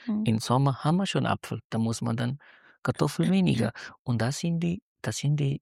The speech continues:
Speaker 2: das sind die Konzepte, was du in die Konsultationsgespräche erkläre ich das, weil darum in der Podcast ist ein bisschen schwierig, in einer kurzen Form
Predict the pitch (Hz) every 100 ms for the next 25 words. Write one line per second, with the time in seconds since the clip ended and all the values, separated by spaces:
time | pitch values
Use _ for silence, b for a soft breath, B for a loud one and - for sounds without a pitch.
0 | _ 123 - 123 113 - 113 110 110 131
1 | - 110 110 - - 117 B B B B
2 | - 120 117 107 107 110 113 113 - 117
3 | 127 131 - 113 113 113 110 107 110 120
4 | - 120 - 110 113 113 110 120 - 120
5 | 110 - 113 - 117 - 117 139 139 -
6 | 123 - 113 123 - 117 113 117 - 143
7 | - - - 117